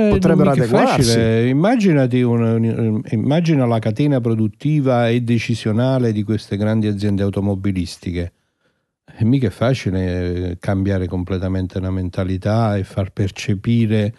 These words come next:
Speaker 2: In
Speaker 1: Non lo
Speaker 2: fondo,
Speaker 1: so.
Speaker 2: appunto, queste cose sono sempre state percepite
Speaker 1: Cioè, no, non
Speaker 2: nel
Speaker 1: è, io credo
Speaker 2: passato
Speaker 1: che
Speaker 2: come un gadget. Sì, vabbè, uno mi compra la B M W da cinquantamila euro, sì, c'è dentro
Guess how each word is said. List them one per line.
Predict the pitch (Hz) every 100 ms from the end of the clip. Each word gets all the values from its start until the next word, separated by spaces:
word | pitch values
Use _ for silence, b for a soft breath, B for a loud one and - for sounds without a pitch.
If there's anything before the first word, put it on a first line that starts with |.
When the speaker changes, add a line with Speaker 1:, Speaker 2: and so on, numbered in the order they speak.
| B B B -
Speaker 2:
In |
Speaker 1:
Non | 320
lo | 254
Speaker 2:
fondo, | 147 127
Speaker 1:
so. |
Speaker 2:
appunto, | 113 143 131 101 107 107 107
queste | 120 - 165
cose | 156 170 113
sono | 98
sempre | - 131 131 123
state | - 120 110
percepite | 113 110 - 98 120 127 117 113 104 -
Speaker 1:
Cioè, | 214
no, | 214 226
non | 214
Speaker 2:
nel | 302 269
Speaker 1:
è, | 277
io | 381
credo | 107 -
Speaker 2:
passato | 170 151 127
Speaker 1:
che |
Speaker 2:
come | 120 165 151
un | 127
gadget. | 127 151 175 113 131 107 123
Sì, | 117 151
vabbè, | 110 156 110 139 107
uno | 120
mi | 117
compra | 107 110 101 104
la | 110
B | 110 123
M | 127
W | 131 135
da | 110 107
cinquantamila | - 110 120 110 113 123 131 123
euro, | 120 127 110 101 104
sì, | 110
c'è | 95 -
dentro | 98 110 104 95 101 101 98